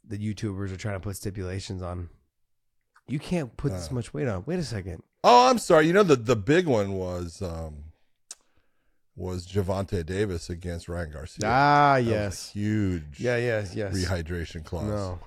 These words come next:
Speaker 1: Somebody else had
Speaker 2: So.
Speaker 1: another one of those clauses, too. Wa-, and was it the Earl Spence? No. Uh,
Speaker 2: Um, yes.
Speaker 1: well, I don't, I don't
Speaker 2: Might
Speaker 1: think
Speaker 2: have
Speaker 1: so.
Speaker 2: been.
Speaker 1: I don't think so.
Speaker 2: Spence against Crawford?
Speaker 1: I don't think so. I think 'cause Bud, I think Bud Crawford made, uh, Bud made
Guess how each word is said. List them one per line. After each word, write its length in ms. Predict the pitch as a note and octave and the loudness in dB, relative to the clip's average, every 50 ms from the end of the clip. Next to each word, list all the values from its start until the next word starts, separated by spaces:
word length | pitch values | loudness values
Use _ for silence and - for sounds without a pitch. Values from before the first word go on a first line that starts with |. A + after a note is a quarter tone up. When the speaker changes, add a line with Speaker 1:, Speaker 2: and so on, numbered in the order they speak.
| - - _ _ _ _ _ _ | -18 -20 _ _ _ _ _ _
Speaker 1:
Somebody 360 | - - F#3+ G3+ A#3+ D#4+ C#4 | -12 -8 -8 -6 -4 -2 -2
else 220 | B2+ B2 B2+ - - | -2 -2 -4 -4 -6
had 160 | G#2+ F#2+ - | -8 -8 -8
Speaker 2:
So. 60 | G#2+ G#2 | -10 -10
Speaker 1:
another 200 | F#2 F2+ F2+ F2+ | -10 -8 -8 -8
one 120 | F2 F2 | -8 -8
of 60 | F2 F2 | -8 -8
those 160 | E2+ D#2+ - | -10 -10 -12
clauses, 420 | - - F#2+ F#2 F2 E2 E2 - | -10 -8 -8 -6 -8 -8 -12 -12
too. 240 | - - B2 A#2 G2+ | -10 -8 -8 -8 -6
Wa-, 80 | F#2+ G2+ - - - | -8 -10 -12 -12 -12
and 260 | G#2+ G2 F#2+ G#2 - - _ _ _ _ _ _ _ _ _ _ - | -10 -10 -10 -10 -14 -18 _ _ _ _ _ _ _ _ _ _ -8
was 120 | C3 B2+ | -8 -6
it 60 | - | -4
the 80 | - B2+ | -2 -2
Earl 180 | C3 D#3 D#3+ | 0 0 -2
Spence? 560 | C#3+ - - D3 E3 F#3+ - - - - - - _ _ _ _ _ _ _ _ _ _ _ _ _ _ _ _ _ _ _ _ _ _ _ _ _ - | -2 -4 -4 -6 -6 -6 -8 -12 -14 -16 -16 -20 _ _ _ _ _ _ _ _ _ _ _ _ _ _ _ _ _ _ _ _ _ _ _ _ _ -4
No. 520 | C3 C#3+ C#3 C#3 C3+ C3+ C3+ C3 B2 A#2+ _ _ _ - | 0 0 2 2 0 0 -2 -4 -6 -8 _ _ _ -10
Uh, 260 | - C3 B2+ C3 B2+ G2+ | -6 -4 -2 -2 -2 -2
Speaker 2:
Um, 140 | G2 G2+ | -2 -2
yes. 380 | G2+ A2+ A#2 A#2+ G#2+ F2+ - - | 2 2 4 2 2 -2 -6 -6
Speaker 1:
well, 140 | B2 B2 B2+ B2 | -2 -2 0 2
I 100 | C#3 D3 | 2 2
don't, 140 | D3 C#3 | 2 2
I 60 | C3 C3+ | 2 2
don't 100 | D3+ D3+ | 2 4
Speaker 2:
Might 60 | C3+ | 4
Speaker 1:
think 80 | C#3+ D3 C3 | 4 4 2
Speaker 2:
have 40 | - | 2
Speaker 1:
so. 100 | C#3 G#2 G2+ | 0 0 -2
Speaker 2:
been. 100 | A#2 A#2+ | 0 0
Speaker 1:
I 40 | A#2+ | 0
don't 120 | B2+ A#2+ | 0 0
think 120 | A#2+ A2 - | -2 -2 -4
so. 240 | - A2 G2+ F2 - _ | -2 -4 -4 -4 -6 _
Speaker 2:
Spence 380 | - - - - B2 A#2 - - | -20 -12 -6 -4 -2 -2 -2 -2
against 200 | A#2+ A2 G#2 - | -4 -6 -4 0
Crawford? 200 | - A2+ A#2 A#2+ | 0 2 4 4
Speaker 1:
I 40 | D3 | 4
don't 100 | D#3 C#3+ | 6 6
think 140 | D3+ C#3 - | 4 4 2
so. 160 | - B2 G#2+ | 2 0 2
I 100 | G#2 B2+ | 2 0
think 140 | D3+ D3+ - | 0 0 2
'cause 140 | D3+ C3+ A2+ | 2 2 2
Bud, 280 | G#2 B2 C3+ C#3+ D3+ | 4 6 6 8 8
I 60 | D3 C#3 | 6 4
think 220 | C3+ B2 G#2 G#2 | 2 2 0 2
Bud 200 | G2+ C3+ C#3+ C#3 | 4 4 4 4
Crawford 380 | - C3+ B2+ B2+ A2+ A#2+ A#2 A2+ | 4 4 4 4 4 0 0 2
made, 300 | A#2+ A#2+ A#2 A2+ G#2 A2 | 2 4 4 4 2 2
uh, 200 | G#2+ G#2+ G#2 G2 | 2 2 2 2
Bud 260 | G2+ C3 C3+ C3 A#2 | 2 4 4 4 4
made 240 | A#2 A#2 A2+ G2+ | 4 2 2 0